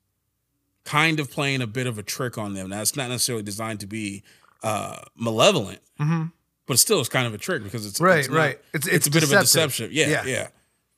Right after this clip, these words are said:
Speaker 1: So I think he's aptly named in that sense.
Speaker 2: Interesting. I also thought it was interesting that he is the Pumpkin King,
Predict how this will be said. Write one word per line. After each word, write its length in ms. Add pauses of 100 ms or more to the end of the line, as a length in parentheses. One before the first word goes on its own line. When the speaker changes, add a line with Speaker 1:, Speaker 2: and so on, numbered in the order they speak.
(220)
Speaker 1:
So 180
I 80
think 220
he's 200
aptly 380
named 440 (1200)
in 160
that 220
sense. 500 (240)
Speaker 2:
Interesting. 500 (1120)
I 80
also 180
thought 160
it 40
was 120
interesting 460
that 180
he 560 (400)
is 160
the 100
Pumpkin 560
King, 520